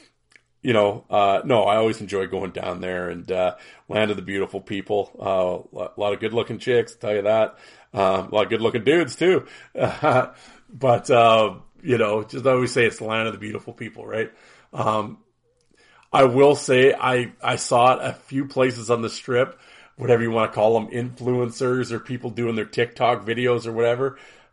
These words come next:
just looking like buffoons. I'm like, "Oh, who could do this? You look so embarrassing." Yeah, I laughed. We had the pit boss. There was this girl and this guy, and she was good looking and everything, but young, like, twenty-one, twenty-two.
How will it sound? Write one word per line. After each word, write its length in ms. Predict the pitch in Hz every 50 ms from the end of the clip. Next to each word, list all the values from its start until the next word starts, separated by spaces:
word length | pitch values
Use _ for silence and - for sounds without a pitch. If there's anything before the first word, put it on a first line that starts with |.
| _ _ _ _ -
just 300 | 117 127 135 117 - 127
looking 280 | 123 120 117 - 117
like 240 | 110 110 107 98 -
buffoons. 640 | - 107 - - - 104 101 101 101 104 107 107 -
I'm 140 | 110 104 107
like, 160 | 104 104 - -
"Oh, 220 | 104 107 107 104
who 180 | - 113 131 127
could 220 | - - - -
do 140 | - 107 101
this? 320 | - - - - - - -
You 140 | - 131 131
look 160 | 131 123 -
so 180 | - 120 107
embarrassing." 640 | 104 - - - 101 104 107 104 - - 113 110 117 - _ _ - - - - - _ _ _ - -
Yeah, 220 | 147 139 135 98
I 140 | 120 127 127
laughed. 340 | 117 113 113 117 107 - 139
We 60 | 135
had 100 | 131 117
the 40 | 110
pit 260 | - - 117 110 -
boss. 240 | 120 117 117 - -
There 100 | 120 117
was 100 | 113 107
this 140 | 110 98 -
girl 240 | - 123 120 117 113
and 100 | 107 104
this 120 | 98 -
guy, 380 | - 107 107 110 107 104 104 104 104
and 200 | 101 98 95 - _ _ _ _ _ _ - 254
she 160 | 220 - -
was 100 | 156 127
good 180 | - - - -
looking 300 | - - - - - -
and 80 | - 104
everything, 420 | 101 95 95 - - 127 139 147
but 220 | 143 143 - -
young, 340 | - - 85 85 85 90 90
like, 160 | 92 95 - - _ _ -
twenty-one, 420 | - - 123 113 107 104 107 104
twenty-two. 640 | - - - 107 101 - - - 101 98 95 95 98